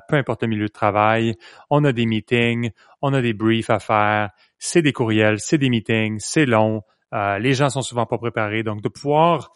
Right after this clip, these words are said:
utiliser une plateforme qui te permet de pouvoir donner, euh, un briefing d'avance avec vidéo, euh, à une équipe pour leur permettre de pouvoir savoir de quoi on va parler, par exemple, dans le prochain meeting,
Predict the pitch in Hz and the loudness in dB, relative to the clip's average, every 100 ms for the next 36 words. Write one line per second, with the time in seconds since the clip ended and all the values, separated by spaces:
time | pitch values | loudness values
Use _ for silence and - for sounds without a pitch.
0 | _ _ - 123 139 120 147 139 123 - | _ _ -12 -8 -6 -4 -4 -2 -4 -2
1 | 139 135 139 123 101 _ _ _ - - | 0 2 0 -4 -8 _ _ _ -8 -2
2 | 131 135 - 131 131 117 117 127 113 - | 0 0 -2 -2 0 0 0 -2 -4 -2
3 | 113 117 120 113 110 104 151 156 151 147 | 0 2 2 0 -2 0 0 0 -2 -4
4 | - _ _ - 123 107 120 127 113 131 | -10 _ _ -10 -6 -6 -6 -6 -6 -6
5 | 127 - 135 131 120 117 123 123 135 131 | -6 -6 -6 -6 -8 0 2 2 0 0
6 | 117 - - _ - 107 123 - 139 113 | -6 -8 -20 _ -10 -4 -4 -6 -12 -12
7 | 127 131 127 131 139 _ _ _ _ - | -2 2 4 4 0 _ _ _ _ -6
8 | 117 107 107 117 127 120 131 - 123 117 | 0 0 0 0 0 0 0 -4 -4 -4
9 | - 131 - - - 113 117 107 - 110 | 0 -2 -2 -12 -10 -4 -2 -2 -2 -2
10 | 117 110 - 110 113 110 - 123 117 123 | -2 -4 -6 -4 -4 -2 -2 0 4 4
11 | 120 104 - - 147 175 151 139 123 123 | 2 -2 -2 2 4 4 2 2 0 0
12 | 131 123 110 101 113 117 113 107 107 104 | -2 -2 -2 0 -2 -2 -4 -2 -2 -4
13 | - 107 113 107 101 110 107 | -4 -4 -4 -6 -6 -4 -4